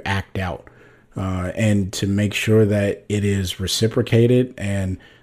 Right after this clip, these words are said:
uh, you know, your, your family, it resonates with them. That's, that's your role.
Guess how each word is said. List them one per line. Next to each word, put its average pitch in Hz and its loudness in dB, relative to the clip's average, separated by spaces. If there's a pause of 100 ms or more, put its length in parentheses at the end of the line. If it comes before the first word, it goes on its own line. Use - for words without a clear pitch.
(120)
uh, 95 -2 (200)
you 107 0
know, 87 -4 (480)
your, 104 4
your 92 -2
family, 101 0
it 95 -4
resonates 98 0
with - -14
them. - -16 (1080)
That's, - -2
that's 101 -2
your 104 4
role. 95 -2